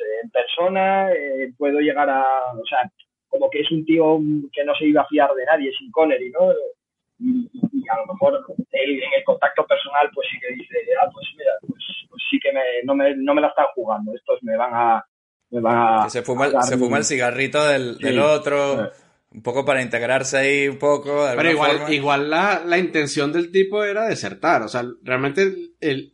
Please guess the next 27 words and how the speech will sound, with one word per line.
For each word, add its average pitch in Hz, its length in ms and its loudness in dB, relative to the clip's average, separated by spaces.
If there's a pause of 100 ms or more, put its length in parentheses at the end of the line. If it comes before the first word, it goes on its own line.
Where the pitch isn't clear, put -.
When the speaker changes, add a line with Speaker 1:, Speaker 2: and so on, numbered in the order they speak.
(140)
Speaker 3:
eh, 107 380 -4
Sean 113 160 -4
Connery 147 240 0
se 180 80 0
la 143 60 0
estaba 139 220 0
jugando 170 420 2
porque 127 180 -10
él 123 60 -8
no 143 80 -6
sabía 165 340 0
si 175 160 -4
le 123 100 -4
iban 135 160 -2
a 156 80 -4
creer 127 520 -4
o, 139 140 -6
Speaker 1:
Claro. 113 400 0
Speaker 3:
o, 52 440 -16 (640)
o - 140 -6
cómo 139 220 0
lo 165 60 4
iban 160 140 4
a 156 60 0
recibir. 139 580 -2
O 139 160 -12
sea, 127 200 -14